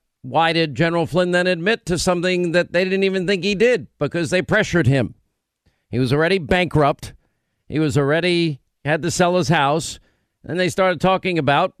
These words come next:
Sidney Powell said on his program, talking about going after his family, his son even. Okay, I think most fathers, "Y-,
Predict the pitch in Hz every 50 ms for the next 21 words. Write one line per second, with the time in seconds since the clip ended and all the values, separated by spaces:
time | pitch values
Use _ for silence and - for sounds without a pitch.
0 | 151 - - 165 156 175 165 - 165 165 165 175 170 - - 180 175 175 170 180
1 | 180 - - 202 208 202 147 143 131 117 98 76 - - _ _ _ _ _ _
2 | _ _ _ - 151 160 165 165 170 175 170 180 175 151 175 180 185 180 185 185
3 | 170 - 190 185 180 - - 202 214 214 208 185 151 127 117 110 - - - 190
4 | 208 208 180 147 135 113 101 90 - - _ _ _ _ _ _ _ _ _ _
5 | - - 165 - - 156 165 185 196 180 - - _ - _ - 147 156 190 208
6 | 185 156 185 208 220 214 160 - - - 240 262 254 208 175 170 170 170 143 -
7 | - - - _ _ _ - 123